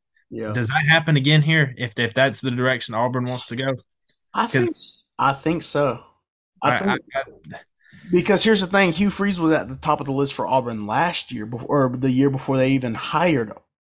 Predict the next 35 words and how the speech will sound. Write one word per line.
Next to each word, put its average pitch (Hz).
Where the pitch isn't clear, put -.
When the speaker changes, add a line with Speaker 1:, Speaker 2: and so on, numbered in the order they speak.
Speaker 1:
uh, 131
Harsin. 110
He 131
was 139
at 131
the 127
top 147
of 135
the 143
list 147
then, 180
didn't 139
get 135
the 127
job. 117
He's 127
at 123
the -
top 151
of 151
the 151
list 156
now. 175
I 135
don't 131
think 120
he 117
gets 117
the 120
job. 107
Speaker 2:
I 160
don't 147
think 139
he 131
gets, 120